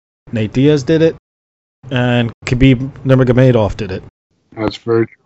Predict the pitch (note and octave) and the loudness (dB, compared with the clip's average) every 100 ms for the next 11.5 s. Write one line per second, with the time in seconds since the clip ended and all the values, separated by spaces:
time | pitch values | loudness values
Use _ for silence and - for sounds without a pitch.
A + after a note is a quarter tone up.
0 | - - D3+ C#3 D3+ D3+ C#3+ C#3+ C3 A2+ | -14 0 2 4 4 4 2 2 -2 -4
1 | G#2+ G#2 G2+ - _ _ _ _ _ _ | -4 -6 -8 -14 _ _ _ _ _ _
2 | - D#3 C3+ - D3+ D3+ B2+ A2 B2 A#2 | -4 -4 0 2 2 2 0 0 0 0
3 | A#2 A2 G#2+ G#2 A2 G2 G#2+ G#2 G#2 G#2+ | -2 -2 -4 -4 -6 -6 -6 -6 -8 -8
4 | F#2+ - C#3 C3+ C3 C3+ C3+ C3+ A#2+ A2+ | -10 -8 -2 0 2 4 4 4 2 0
5 | G#2+ A#2+ A2+ A#2+ - A#2+ A2+ B2 C#3+ D3 | -2 -6 -6 -6 -4 -4 -2 -2 -2 0
6 | F3 C3+ D#3 G#3 F#3 - _ _ - F#3 | 0 0 0 -2 -6 -10 _ _ -6 0
7 | G#3 A#3 A3 G#3 - F#3 G3 B2 A#2+ - | 2 4 4 2 -2 0 2 2 0 -8
8 | - C#3+ C#3+ D3 - B3 A3+ F#3+ D#3 G#3+ | -4 0 0 0 2 4 4 2 0 2
9 | E3 D3 A3+ - F3+ A#3 G3 - A2+ E3 | 2 2 -4 -4 -2 2 2 2 0 2
10 | D#3+ D3 C#3 C3 B2 C3 C3+ B2+ - C#3+ | 2 2 2 0 2 0 2 0 0 0
11 | G3 B2 - B2+ | 0 -2 -2 -4